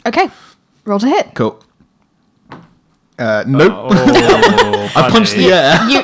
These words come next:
Speaker 1: you punch into it, but, like, it disperses around you.
Speaker 2: Yeah, cool.
Speaker 1: Um,
Speaker 2: That
Speaker 1: so
Speaker 2: makes sense.
Speaker 1: no good on that one,
Speaker 2: Cool,
Speaker 1: unfortunately.
Speaker 2: no worries.
Speaker 1: Um, Gina was very intimidated by you.
Speaker 3: Okay.
Speaker 1: And it did make her hesitate.
Speaker 3: Great.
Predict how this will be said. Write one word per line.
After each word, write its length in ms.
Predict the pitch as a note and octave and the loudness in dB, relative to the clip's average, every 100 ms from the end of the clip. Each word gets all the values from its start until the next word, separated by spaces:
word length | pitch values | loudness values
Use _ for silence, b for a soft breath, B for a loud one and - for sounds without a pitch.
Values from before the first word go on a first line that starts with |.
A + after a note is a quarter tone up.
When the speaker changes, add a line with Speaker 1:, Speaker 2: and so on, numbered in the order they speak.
| B3 C4+ | -2 -4
Speaker 1:
you 40 | |
punch 420 | - C#4+ D4 C#4 - - | -2 0 0 -4 -6 -2
into 520 | C#4 D4 C#4+ D4 C#4+ | 0 0 0 -2 0
it, 280 | E4+ D4+ A#3+ | 0 -2 -4
but, 120 | F#3+ | -2
like, 220 | G3 F#3+ | -2 -2
it 60 | - | -8
disperses 720 | - - G3+ F#3 F#3 F#3 F3+ | -10 -6 -2 0 0 -4 -6
around 460 | E3 D3+ D3+ F3+ F#3 | -4 -6 -6 -8 -6
you. 80 | A#2 | -4
Speaker 2:
Yeah, 160 | F#2+ - - | -4 -6 -12
cool. 180 | - F2+ F#2+ | -8 -8 -4
Speaker 1:
Um, 300 | F3+ E3+ F3 | -2 0 0
Speaker 2:
That 120 | A2 | 0
Speaker 1:
so 60 | G2 | 0
Speaker 2:
makes 100 | E3+ | 0
sense. 280 | E3+ C#3+ - - | 0 -2 -8 -8
Speaker 1:
no 320 | F3+ G3 G#3+ | -2 0 2
good 180 | G3 F3 | 2 2
on 120 | D#3 | 2
that 140 | D#3+ D#3 | -2 -2
one, 100 | E3+ | -2
Speaker 2:
Cool, 40 | |
Speaker 1:
unfortunately. 640 | E3 G3+ G3 - A3 D#3+ - | -2 -2 -6 -2 0 0 2
Speaker 2:
no 120 | B2+ | 2
worries. 340 | C3 E3 G3+ - _ _ _ b b b b b _ - | 4 2 -2 -8 _ _ _ b b b b b _ -6
Speaker 1:
Um, 320 | G3+ G3+ G3+ - B B B _ - | -2 0 -2 -6 B B B _ -20
Gina 560 | - B3 C4 A3+ G#3+ D#4 _ _ - | -8 -4 0 0 0 -4 _ _ -2
was 280 | G3+ G3 | 0 0
very 200 | F#3 G#3+ | 0 0
intimidated 560 | G3+ G3 G3+ F3+ F3 F3+ | 0 0 -2 -2 -4 -4
by 120 | F3+ | -4
you. 200 | F3+ B3+ - - | -2 -4 -8 -10
Speaker 3:
Okay. 280 | A#2+ C3 A2 | -8 -6 -2
Speaker 1:
And 160 | G#3+ | -2
it 100 | G3 | -2
did 140 | A3 G#3+ | -2 -2
make 200 | G#3 - | -2 -2
her 100 | G3 | -4
hesitate. 640 | G3+ F3+ E3+ - F#2 - B _ | -2 -4 -6 -10 -12 -16 B _
Speaker 3:
Great. 260 | G#2+ E2 | -10 -10